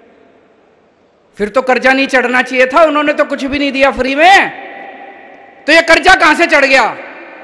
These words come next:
सारा पैसा लूट के खा गए, इसलिए कर्जा चढ़ गया।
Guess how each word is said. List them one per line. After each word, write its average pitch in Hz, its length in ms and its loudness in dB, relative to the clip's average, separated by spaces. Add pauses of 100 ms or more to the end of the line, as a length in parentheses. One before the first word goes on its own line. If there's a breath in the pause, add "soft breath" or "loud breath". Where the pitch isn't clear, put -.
(180)
सारा 208 540 -4
पैसा 202 440 -6
लूट 190 640 -8
के 190 100 -6
खा 151 240 -6
गए, 175 220 -4
इसलिए 170 320 -8
कर्जा 151 380 -10
चढ़ 139 220 -16
गया। 127 320 -20